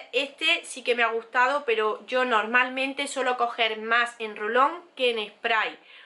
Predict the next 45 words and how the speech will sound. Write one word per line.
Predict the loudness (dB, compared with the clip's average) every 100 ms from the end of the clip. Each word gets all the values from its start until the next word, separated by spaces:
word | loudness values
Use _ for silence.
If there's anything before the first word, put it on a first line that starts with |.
| _ -2
por | 0
lo | 2 4
que | 2 2
posiblemente | -2 -8 -6 -2 0 0 -2 0 -2 -2 -14 _ -8
no | 0 2
vuelva | 4 4 2
a |
repetir | 2 2 0 -2 -6 -6 _
con | 0 2 4
este | 0 0 -2
tipo | 0 2 2 2 -14 -18 -20 _
de | 0 2 6 6 6 4 0
desodorante | -2 -4 0 4 4 2 -2 -2 0
o | 0
de | 0
body | 2 4 2
spray. | 0 -2 0 0 -4 -20 -20 -20 _ -4
En | 2 4 2
caso | 0 -2 -2
de | -4
que | -2
me | 0
los | 0 2
regalen | 4 4 4 0 -2
y | -2
eso, | -2 -4 -4
pues | 0 -2 -4 -16
no | -6 -2
me | 0
quedará | 2 2 4
de | 2 2
otra, | 2 0 0
¿no? | 0 -2
Pero | 0 0 -4 -12 _
en | -4 -2
este | -2 -2
caso | 2 2 2 -4 -4 -6
no | -4 2
voy | 4 6
a | 6
volver | 6 6
a | 4
repetir | 2 -2 -4 -4
con | -2 0
ellos | 2